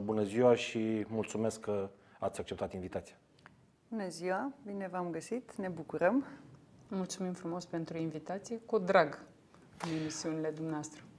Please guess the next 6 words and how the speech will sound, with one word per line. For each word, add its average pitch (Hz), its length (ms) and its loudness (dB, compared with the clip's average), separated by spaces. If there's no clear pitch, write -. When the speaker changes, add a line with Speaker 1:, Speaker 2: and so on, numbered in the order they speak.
Speaker 1:
Ați - 280 10
concurat, 131 580 10
uh, 110 80 8
în, 98 300 2
uh, 87 400 0
această 98 800 2